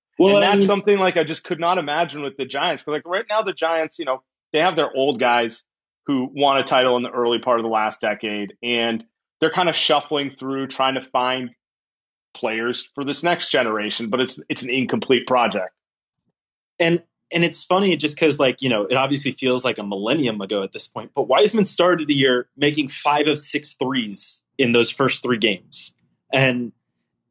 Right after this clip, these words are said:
Speaker 1: we all kinda looked, especially at the Milwaukee game. Yeah, there was a bunch of blowout minutes and a bunch of time where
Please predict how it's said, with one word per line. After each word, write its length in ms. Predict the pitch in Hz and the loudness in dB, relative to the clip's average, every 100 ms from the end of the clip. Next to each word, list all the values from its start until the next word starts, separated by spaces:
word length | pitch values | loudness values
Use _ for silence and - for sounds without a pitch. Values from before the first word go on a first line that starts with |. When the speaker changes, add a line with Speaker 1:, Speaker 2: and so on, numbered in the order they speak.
| _ _ | _ _
Speaker 1:
we 220 | 143 143 156 | 0 4 4
all 120 | 165 | 4
kinda 280 | - 175 151 | 0 0 2
looked, 280 | 139 156 156 | 2 2 0
especially 480 | 143 165 156 - | 0 2 0 2
at 100 | 151 | 0
the 40 | 147 | 2
Milwaukee 460 | 131 127 135 151 127 | 2 4 4 2 -4
game. 220 | 120 135 | -4 0
Yeah, 220 | 202 170 | 2 2
there 160 | 139 131 | 4 2
was 140 | 127 | 2
a 40 | 117 | 0
bunch 280 | 131 123 | 0 -2
of 100 | 120 | -4
blowout 480 | 104 104 113 113 104 | -4 2 4 4 0
minutes 320 | 107 110 107 | -4 -8 -8
and 100 | 113 | -12
a 40 | 110 | -8
bunch 240 | 117 117 | -6 -6
of 60 | - | -8
time 280 | - 117 113 | -4 -4 -4
where 380 | 113 113 110 | -4 -2 -2